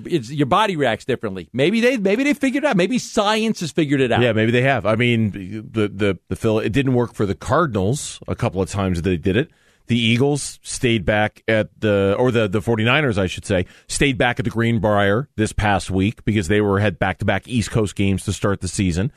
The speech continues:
Speaker 2: and they won both of them. There are Eastern teams that when they come west, they now stay out west for a week rather than make the trip back because, you know, a-, again, the
Speaker 1: And
Speaker 2: fac-
Speaker 1: west seems so much easier than east.
Speaker 2: the facilities that you have to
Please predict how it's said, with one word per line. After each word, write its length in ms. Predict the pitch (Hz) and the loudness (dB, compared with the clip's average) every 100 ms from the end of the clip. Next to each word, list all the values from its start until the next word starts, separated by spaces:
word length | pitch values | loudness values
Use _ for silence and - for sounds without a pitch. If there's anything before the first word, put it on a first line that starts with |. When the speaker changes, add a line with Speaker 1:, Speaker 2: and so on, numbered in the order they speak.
| - _ _ | -16 _ _
Speaker 2:
and 160 | 110 113 | -2 0
they 120 | 107 | 2
won 300 | 98 104 101 | 2 0 0
both 260 | 92 90 - | 0 0 0
of 80 | 87 | 0
them. 200 | 101 123 _ _ - | 0 -2 _ _ -2
There 280 | 127 139 | 0 2
are 200 | 123 117 - | 2 0 -2
Eastern 520 | 120 131 - 135 123 | -4 -4 0 0 0
teams 460 | - 127 127 117 95 | 0 0 2 2 0
that 100 | 113 | 0
when 200 | 110 104 | 0 2
they 120 | 101 | -2
come 380 | - 110 90 85 | -2 -2 0 2
west, 540 | 110 165 - - - _ - _ - | 2 0 -4 -16 -20 _ -20 _ -4
they 180 | 110 110 | 0 2
now 180 | 104 95 | 2 0
stay 360 | - - 101 92 | -2 -2 0 0
out 220 | 95 82 | 0 0
west 360 | 92 85 - | 0 -2 -6
for 200 | - 104 | -4 0
a 60 | 92 | 2
week 320 | 87 104 - - | 2 0 -2 -2
rather 260 | 113 104 98 | 0 0 0
than 180 | 92 | 2
make 200 | 95 92 | 0 0
the 100 | - | -4
trip 340 | - - 92 - - | -6 -2 -2 -2 -4
back 400 | 95 80 110 _ - - - | -2 -2 -4 _ -20 -20 -4
because, 680 | 117 101 117 104 98 95 - _ _ _ - | -2 0 0 2 2 0 -4 _ _ _ -4
you 100 | 101 | 0
know, 220 | 90 - | 0 -2
a-, 120 | 92 - 104 | -6 -6 -8
again, 440 | 85 131 139 104 | 0 2 2 0
the 80 | 110 | 0
Speaker 1:
And 80 | 135 | 0
Speaker 2:
fac- 60 | |
Speaker 1:
west 100 | 208 - | -2 -2
seems 240 | 185 147 | -2 0
so 140 | - 131 | 0 0
much 220 | 120 143 | 0 0
easier 300 | 143 95 82 | 0 0 -4
than 140 | 80 | -4
east. 320 | 90 92 - 120 | -6 -8 -4 -4
Speaker 2:
the 80 | |
facilities 920 | - 120 - - 190 208 156 127 110 | -2 -2 -2 0 2 4 4 2 2
that 160 | 117 123 | -2 -2
you 240 | 117 117 | 0 0
have 480 | 95 113 110 104 92 | 2 0 2 0 -2
to 160 | - | -6